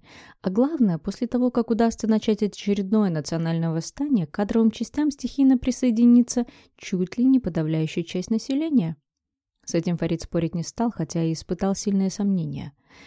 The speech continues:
Во все времена подавляющая часть населения предпочитала сидеть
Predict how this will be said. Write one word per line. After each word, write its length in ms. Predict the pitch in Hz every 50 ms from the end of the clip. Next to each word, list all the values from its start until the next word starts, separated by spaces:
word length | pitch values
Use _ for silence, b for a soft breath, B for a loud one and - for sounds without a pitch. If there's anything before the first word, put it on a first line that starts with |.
| b b b b
Во 120 | - 185 190
все 180 | - - 285
времена 380 | 262 254 247 233 240 247 285 285
подавляющая 560 | - 190 175 170 175 196 208 208 - - 196
часть 240 | - - 208 196 -
населения 500 | 208 196 - - 214 226 254 262 247 208
предпочитала 680 | - - 196 - - 196 - - 202 - 220 214 208
сидеть 420 | 196 - - 196 190 214 208 -